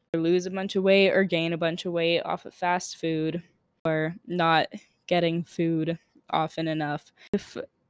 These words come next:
you are looking to sign up for a dorm or an apartment, do not, and I mean do not, do not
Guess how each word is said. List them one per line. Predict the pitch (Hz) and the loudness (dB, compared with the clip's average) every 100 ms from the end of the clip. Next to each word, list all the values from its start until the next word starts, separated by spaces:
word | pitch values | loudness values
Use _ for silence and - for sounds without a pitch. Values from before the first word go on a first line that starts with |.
| _ | _
you | 214 220 220 214 208 - | 6 8 10 8 8 6
are | 202 196 196 185 185 196 - - _ _ _ _ _ _ _ _ _ _ _ _ _ _ _ _ - | 4 4 4 4 2 0 -6 -20 _ _ _ _ _ _ _ _ _ _ _ _ _ _ _ _ 2
looking | 226 240 220 | 4 6 6
to | 214 | 4
sign | - 202 190 | 0 -2 -2
up | 190 175 - | 0 -2 -8
for | - 190 180 175 | -4 0 2 0
a | - | -2
dorm | 170 185 220 226 226 226 226 - _ _ _ | 0 2 4 4 2 2 0 -4 _ _ _
or | 190 180 170 | 0 2 2
an | - 170 | 0 -2
apartment, | 165 - 220 226 240 233 226 - - _ _ _ _ _ _ _ _ - | -2 2 2 2 0 0 -2 -10 -16 _ _ _ _ _ _ _ _ -8
do | 196 202 | 0 2
not, | 196 185 170 - _ - - - - - _ _ _ _ - | 4 4 2 0 _ -8 -8 -18 -20 -20 _ _ _ _ -8
and | 170 | -6
I | |
mean | 160 165 175 | -2 -2 0
do | 160 | 0
not, | 156 156 156 151 - _ - - - _ _ _ _ _ _ | 0 2 4 2 0 _ -4 -4 -8 _ _ _ _ _ _
do | - 170 | -6 -2
not | 160 151 151 - - - - | 0 4 4 2 -2 -6 -6